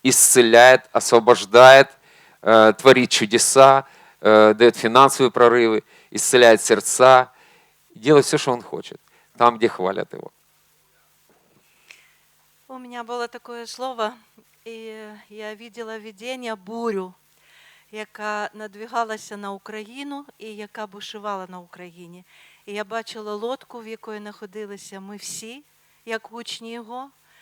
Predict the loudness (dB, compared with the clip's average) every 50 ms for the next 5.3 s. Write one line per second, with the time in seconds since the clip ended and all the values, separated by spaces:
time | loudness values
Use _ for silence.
0 | _ _ _ _ _ _ -20 -16 -12 -10 -10 -10 -10 -12 -14 -18 -16 -16 -16 -12
1 | -8 -8 -8 -8 -8 _ -20 -20 -20 -20 -18 -16 -16 -18 _ -18 -18 -14 -12 -12
2 | -12 -14 -16 -20 -20 -18 -16 -14 -14 -14 -16 -16 -18 -20 -20 -20 -20 -20 -20 -20
3 | -20 -20 -16 -14 -14 -12 -12 -14 -14 -16 -18 -18 -20 _ _ -18 -16 -16 -16 -16
4 | -18 -20 -20 -18 -12 -8 -6 -6 -6 -8 _ _ -20 -20 -20 -20 -20 _ -20 -20
5 | -20 -20 -20 -20 -20 _